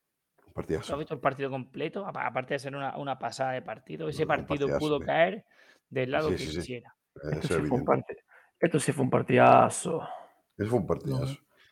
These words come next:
Speaker 1: Y
Speaker 2: La
Speaker 4: fuegos
Speaker 2: gente dice, "No, es
Speaker 4: artificiales.
Speaker 2: que la intercepción de Mahomes", sí, pero la gente se olvida de que, de que Bills tuvo un fumble que recuperó Kansas.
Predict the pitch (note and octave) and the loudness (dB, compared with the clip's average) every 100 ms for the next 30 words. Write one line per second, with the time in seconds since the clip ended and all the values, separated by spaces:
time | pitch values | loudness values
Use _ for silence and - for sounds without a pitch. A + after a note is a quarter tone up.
0 | - A2 D3+ D3 F3 F3+ D3+ D#3+ G3 G3+ | 0 6 8 8 4 2 4 4 4 4
1 | C#3+ G3 F#3 - E3 E3+ F3+ F#3 F#3 E3 | 0 0 -2 -2 -2 -2 0 0 0 0
2 | D#3 - - F#3 - D#3+ - B2 B2 C#3+ | 0 4 6 6 2 -2 -4 -6 -6 -4
3 | D#3+ D3+ D3 D#3+ D3+ C3 B2+ A#2+ A#2+ A#2 | -6 -6 -6 -4 -4 -4 -4 -2 -4 -6
4 | A#2+ - A#2+ A2 A2 G#2+ A2 C#3 D#3 D#3+ | -12 -12 -12 -12 -12 -12 -6 -4 -4 -6
5 | - - - _ _ _ _ - C#3+ C#3 | -14 -20 -20 _ _ _ _ -6 -2 0
6 | C3 C3 C3 B2 - C#3 C#3+ D3+ - C3+ | -2 -2 -6 -6 -2 0 0 -4 -4 -8
7 | A#2 A#2 A#2 - E3+ C#3 B2+ | -8 -8 -8 -6 -8 -8 -14